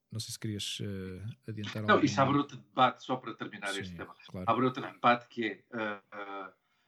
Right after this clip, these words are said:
Speaker 2: eu também, eu, tu há vinte anos que estás cá, eu há dezanove.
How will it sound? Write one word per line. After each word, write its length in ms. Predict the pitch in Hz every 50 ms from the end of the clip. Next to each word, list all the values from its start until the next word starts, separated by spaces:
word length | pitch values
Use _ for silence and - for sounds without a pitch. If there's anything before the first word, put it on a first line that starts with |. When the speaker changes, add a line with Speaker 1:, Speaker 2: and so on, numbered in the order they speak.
| 123 - -
Speaker 2:
eu 120 | 135 135
também, 280 | - 131 113 107 104 113
eu, 200 | 127 127 - _ _ _ - 139 131 -
tu 120 | 139 139
há 80 | 131 127
vinte 300 | 127 131 123 - - 143
anos 180 | 135 135 135 -
que 80 | -
estás 260 | - 131 127 123 -
cá, 220 | - - 175 185 180
eu 360 | 165 156 147 147 151 151 147 -
há 220 | 120 117 113 110 110
dezanove. 380 | - 120 101 98 92 - -